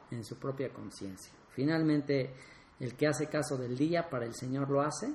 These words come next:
Yo no soy nadie para juzgar al siervo ajeno, yo no soy nadie. Si alguien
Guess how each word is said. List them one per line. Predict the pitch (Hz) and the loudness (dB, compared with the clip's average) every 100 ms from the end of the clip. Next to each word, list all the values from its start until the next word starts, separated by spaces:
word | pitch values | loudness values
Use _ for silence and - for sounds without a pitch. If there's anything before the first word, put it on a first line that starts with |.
| - | -6
Yo | 127 131 | -4 0
no | 131 | 0
soy | 131 127 | 0 -2
nadie | 131 127 127 | 0 -2 -2
para | 120 117 | -4 -8
juzgar | - 110 120 120 | -8 -6 -4 -2
al | 117 | -2
siervo | - 127 117 107 | -4 -4 -2 -4
ajeno, | - 123 131 202 - - - | -4 -2 -2 -2 -8 -16 -12
yo | 113 | -8
no | 110 | -6
soy | 110 110 | -4 -4
nadie. | 107 113 139 | -4 -4 -6
Si | 131 107 | -4 -6
alguien | 107 117 117 113 | -4 -6 -6 -8